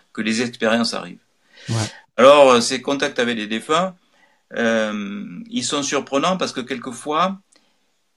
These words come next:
Speaker 1: ils relatent des informations qu'ils ne connaissaient pas. Il est impossible qu'ils connaissent. Par exemple, euh, je pense à, euh, cette femme qui, euh,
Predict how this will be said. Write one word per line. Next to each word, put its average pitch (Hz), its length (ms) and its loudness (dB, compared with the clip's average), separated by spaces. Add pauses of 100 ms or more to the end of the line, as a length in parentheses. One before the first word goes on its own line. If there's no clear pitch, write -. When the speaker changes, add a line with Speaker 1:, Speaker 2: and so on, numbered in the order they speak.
(680)
Speaker 1:
ils 123 120 0
relatent 160 360 4
des 127 240 -8
informations 135 580 -6
qu'ils 131 140 -12
ne 117 80 -4
connaissaient 143 380 -8
pas. 110 280 -12 (160)
Il - 220 -14
est - 140 -12
impossible 135 480 -6
qu'ils 117 140 -16
connaissent. 113 360 -4
Par 107 180 -4
exemple, 110 560 -8
euh, 101 120 -4
je 104 140 -6
pense 113 380 -2 (760)
à, 110 380 4 (100)
euh, 95 440 -8
cette 101 320 -8
femme 110 480 -2 (1000)
qui, 127 360 -4
euh, 98 520 0